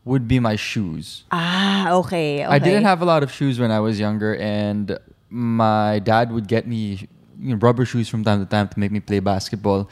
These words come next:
Speaker 1: I would say those three things when I was super young, this is maybe like, like six, seven, eight years old.
Speaker 2: Mm-hmm.
Speaker 1: I think those were the things I was attached to, but I think the attachment level wasn't very deep 'cause I was so young.
Speaker 2: Okay.
Speaker 1: But it was definitely things that I remember that,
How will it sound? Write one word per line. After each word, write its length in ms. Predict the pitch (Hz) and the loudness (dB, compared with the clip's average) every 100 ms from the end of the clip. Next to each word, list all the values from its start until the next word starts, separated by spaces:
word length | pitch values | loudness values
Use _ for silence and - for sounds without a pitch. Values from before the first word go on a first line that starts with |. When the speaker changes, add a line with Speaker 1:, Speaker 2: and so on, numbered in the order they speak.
| - | -4
Speaker 1:
I 140 | 131 165 | 2 4
would 180 | 175 | 2
say 180 | - 165 | 2 0
those 560 | 139 113 143 160 151 - | 0 2 4 4 2 -4
three 260 | 147 147 | -4 -4
things 260 | 143 135 127 | -4 -4 0
when 100 | 139 | 2
I 60 | 143 | 2
was 100 | - | 2
super 480 | - 180 190 175 | 0 0 0 0
young, 300 | 151 127 101 | 0 2 0
this 120 | 120 143 | -2 -4
is 120 | 131 | -2
maybe 260 | 135 139 | -2 0
like, 200 | 131 117 | 0 0
like 160 | 110 - | -4 -6
six, 400 | - - 139 - | -6 -6 -4 -6
seven, 640 | - - 135 123 123 120 - | -6 -2 0 2 2 -2 0
eight 180 | 123 - | -2 0
years 280 | 127 110 - | 0 0 0
old. 360 | 101 87 - | -2 -2 -2
Speaker 2:
Mm-hmm. 420 | 233 208 175 170 127 | 0 2 0 2 2
Speaker 1:
I 60 | |
think 240 | 123 139 107 | 2 0 4
those 420 | 127 170 185 143 | 6 8 6 4
were 140 | 147 | 4
the 100 | 131 | 2
things 300 | 123 127 120 | 0 -2 0
I 140 | 113 113 | 2 2
was 180 | 110 | 0
attached 540 | 104 - 113 107 - - | -2 0 0 0 -6 -6
to, 180 | 104 104 | -4 0
but 240 | 131 - | 0 2
I 80 | 139 | 0
think 160 | 170 | 0
the 80 | 151 | 0
attachment 500 | 120 123 123 - 104 | 0 0 0 -2 -4
level 300 | 113 110 113 | -2 2 2
wasn't 380 | 110 113 117 110 | 2 2 0 -2
very 240 | 107 104 | 0 0
deep 320 | 95 98 107 - | -2 -4 -6 -2
'cause 140 | 107 | 2
I 60 | 104 | 2
was 140 | 104 | 2
so 220 | - 98 | -2 -2
young. 440 | 98 85 92 123 156 | -2 -2 -2 0 2
Speaker 2:
Okay. 380 | 190 160 117 120 | 4 2 0 0
Speaker 1:
But 120 | 131 | 2
it 60 | |
was 160 | 147 127 | 4 4
definitely 440 | 127 120 147 147 | 2 0 0 -2
things 260 | 123 127 127 | -2 -2 -2
that 100 | 123 110 | -2 -2
I 100 | 113 | 0
remember 580 | 113 107 107 104 107 | 0 0 -2 -2 -2
that, 180 | 101 95 | -2 -4